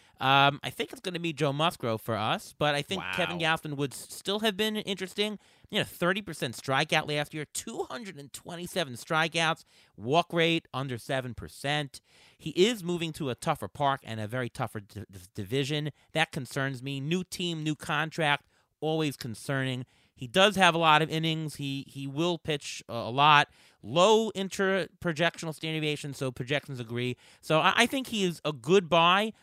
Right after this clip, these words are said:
Speaker 1: but I do prefer Musgrove to Gausman. Your thoughts on him, Nick?
Speaker 2: I mean, I actually kinda wanna hear why you're going Musgrove over Gausman. Is it really just because of the division?
Speaker 1: Uh, division a little bit, uh,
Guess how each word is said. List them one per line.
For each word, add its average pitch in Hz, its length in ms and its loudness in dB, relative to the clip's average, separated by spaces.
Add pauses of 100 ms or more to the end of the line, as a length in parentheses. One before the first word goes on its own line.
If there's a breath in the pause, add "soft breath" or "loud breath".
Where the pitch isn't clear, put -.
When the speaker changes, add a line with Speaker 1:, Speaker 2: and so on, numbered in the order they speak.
(100)
Speaker 1:
but 147 220 4
I 143 120 2
do 151 140 0
prefer 143 360 -2
Musgrove 127 560 -2
to 117 100 -8
Gausman. 156 720 -4 (120)
Your 160 160 0
thoughts 175 260 0
on 180 100 0
him, 180 160 -2
Nick? 190 160 -2 (540)
Speaker 2:
I 135 80 -4
mean, 135 320 -2 (140)
I 123 160 6
actually 160 320 4
kinda 139 260 0
wanna 113 200 -4
hear 110 600 -4 (180)
why 117 280 0
you're 117 160 -2
going 101 300 -4
Musgrove 101 420 -6
over 92 200 -6
Gausman. 87 440 -8
Is 143 100 -6
it 131 80 -2
really 139 180 2
just 123 180 -4
because 120 260 -4
of 110 60 -10
the 117 80 -6
division? 127 460 -6 (1200 soft breath)
Speaker 1:
Uh, 165 340 8
division 214 540 2
a 165 80 2
little 196 320 4
bit, 196 320 2
uh, 175 400 6